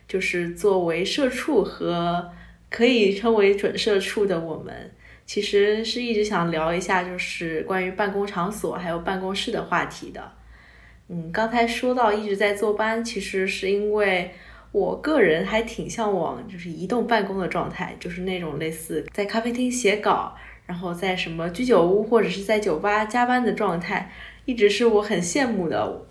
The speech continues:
我是一个不喜欢坐班的人，不羁放纵，爱自由，所以我就很羡慕肉饼，他说他自己一直在移动办公和移动上学，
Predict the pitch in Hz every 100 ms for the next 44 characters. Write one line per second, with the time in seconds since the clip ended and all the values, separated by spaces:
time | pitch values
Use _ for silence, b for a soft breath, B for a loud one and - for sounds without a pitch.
0 | B B - 220 247 262 262 311 - 196
1 | 196 208 226 208 240 262 220 131 98 -
2 | - - B B - 226 208 214 233 233
3 | 185 185 165 160 175 - 165 160 - -
4 | - b b b - - 233 226 190 220
5 | 220 185 190 - 240 226 202 196 208 196
6 | 156 - - 196 196 202 196 196 180 -
7 | 190 170 180 180 170 165 208 185 185 170
8 | 165 170 170 170 165 185 175 185 175 175
9 | - -